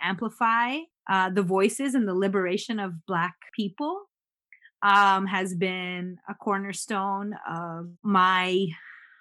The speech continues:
unlearning process that I'm engaging in now, is understanding that just because I have melanin in my skin does not mean that I haven't been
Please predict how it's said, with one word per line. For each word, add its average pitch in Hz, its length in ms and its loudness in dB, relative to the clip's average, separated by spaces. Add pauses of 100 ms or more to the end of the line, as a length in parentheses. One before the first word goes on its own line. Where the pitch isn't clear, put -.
(640)
unlearning 254 600 8
process 233 500 0
that 196 160 -4
I'm 190 280 -6
engaging 190 520 0
in 180 180 -2
now, 170 380 -6 (680)
is 208 140 2
understanding 220 580 4
that 202 200 -2
just 208 200 -6
because 214 300 -2
I 208 120 0
have 208 200 -4
melanin 196 480 -2
in 190 160 -4
my 185 140 -8
skin 190 340 -6
does 180 180 -6
not 190 280 -2
mean 185 500 -6 (600)
that 190 180 2
I 196 80 4
haven't 202 460 2
been 202 220 4